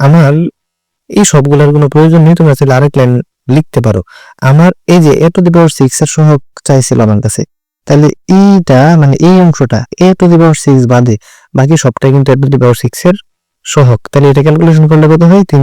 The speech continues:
দোকানে ছয়, চার পাঁচ আর এটা হচ্ছে চার দোকানে আট, তাহলে five by two থাকতেছে আমার শুধুমাত্র, five by two a to the power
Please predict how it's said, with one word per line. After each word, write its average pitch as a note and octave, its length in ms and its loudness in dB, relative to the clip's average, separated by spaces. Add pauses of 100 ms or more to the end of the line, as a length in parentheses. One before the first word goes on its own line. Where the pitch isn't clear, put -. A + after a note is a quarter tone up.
দোকানে C3 260 2 (200)
ছয়, G2 220 -4 (540)
চার D#3 220 2
পাঁচ E3 160 -2 (280)
আর B2+ 100 2 (120)
এটা B2 180 -2
হচ্ছে - 240 -8
চার C3 100 2 (100)
দোকানে D3 220 2 (120)
আট, G#2 100 -6 (260)
তাহলে C3 220 0
five A#2+ 220 0
by C3+ 140 2
two D#3+ 180 0
থাকতেছে D3 340 -4
আমার C#3 160 0
শুধুমাত্র, C3+ 360 -2 (760)
five B2 220 0
by C#3+ 160 2
two F#3+ 100 2 (100)
a - 80 2
to C#3+ 120 -2
the C#3 100 0
power F3+ 180 2